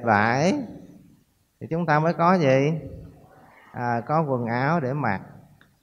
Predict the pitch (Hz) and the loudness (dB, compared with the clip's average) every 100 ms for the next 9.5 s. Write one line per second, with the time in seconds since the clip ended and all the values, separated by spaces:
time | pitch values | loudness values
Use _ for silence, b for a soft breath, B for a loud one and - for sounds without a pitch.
0 | - 123 127 123 117 131 123 170 135 135 | -2 2 4 4 0 2 2 4 4 6
1 | 160 185 220 240 - - - - - 127 | 6 6 4 2 -6 -14 -18 -20 -6 -4
2 | 127 180 175 156 151 160 160 - 127 175 | -2 0 2 4 4 2 0 -2 -2 2
3 | 147 117 123 147 151 156 151 - - - | 2 2 -2 -2 0 -2 -6 -12 -18 -20
4 | - - 127 120 120 127 123 120 117 110 | -20 -2 2 2 2 4 6 6 4 2
5 | 107 147 214 170 147 135 123 123 120 113 | -4 2 2 4 4 4 4 4 4 4
6 | 95 - - - - _ - 117 110 131 | -2 -8 -18 -20 -20 _ -4 -4 2 2
7 | 143 226 - - - - _ _ _ _ | 2 0 -8 -18 -20 -20 _ _ _ _
8 | _ _ _ _ _ - 170 170 190 185 | _ _ _ _ _ 0 2 4 2 4
9 | 156 120 107 95 98 | 4 2 0 -6 -12